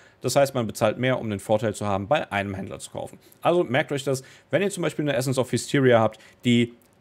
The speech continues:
zehn Chaos kostet, ja, und ihr wollt jetzt aber zehn Stück verkaufen, verkauft sie nicht für hundert Chaos, sondern guckt dann, ja, ihr könnt das auch hier zum Beispiel eingeben, ja, ihr könnt hier nach einem Stock dann suchen, sagt dann, okay, ich will's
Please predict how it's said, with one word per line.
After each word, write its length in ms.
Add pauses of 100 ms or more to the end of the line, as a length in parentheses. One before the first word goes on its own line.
(100)
zehn 360
Chaos 340
kostet, 400
ja, 260 (260)
und 380
ihr 260
wollt 160
jetzt 140
aber 220
zehn 240
Stück 200
verkaufen, 580 (220)
verkauft 380
sie 80
nicht 180
für 100
hundert 340
Chaos, 360 (260)
sondern 500 (220)
guckt 240
dann, 160
ja, 120
ihr 140
könnt 180
das 160
auch 180
hier 140
zum 140
Beispiel 260
eingeben, 680 (220)
ja, 100
ihr 140
könnt 200
hier 180
nach 180
einem 140
Stock 480
dann 160
suchen, 300
sagt 240
dann, 140 (180)
okay, 240
ich 140
will's 280